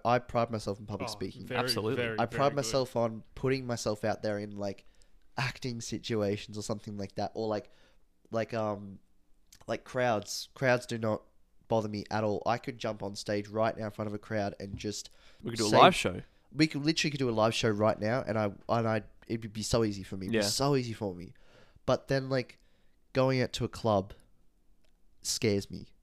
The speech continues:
Speaker 1: You know what I mean?
Speaker 3: Right.
Speaker 2: What is it? Is it, are you is it the individuality of it that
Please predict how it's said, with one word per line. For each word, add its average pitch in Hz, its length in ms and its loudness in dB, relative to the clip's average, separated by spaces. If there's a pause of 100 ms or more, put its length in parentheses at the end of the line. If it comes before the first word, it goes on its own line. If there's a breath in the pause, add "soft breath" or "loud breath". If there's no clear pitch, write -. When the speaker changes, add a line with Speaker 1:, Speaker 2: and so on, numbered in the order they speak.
(360)
Speaker 1:
You 120 120 -2
know 107 80 4
what 104 100 2
I 95 40 0
mean? 107 160 2
Speaker 3:
Right. 92 320 0
Speaker 2:
What 233 140 -10
is 175 180 -8
it? 139 140 -2
Is 143 180 -2
it, 151 220 -6 (520 soft breath)
are 156 80 -2
you 175 540 -4 (500)
is 147 160 -2
it 143 120 -6
the 147 160 -4
individuality 139 920 -4
of 151 200 -6
it 208 200 -6
that 143 200 -6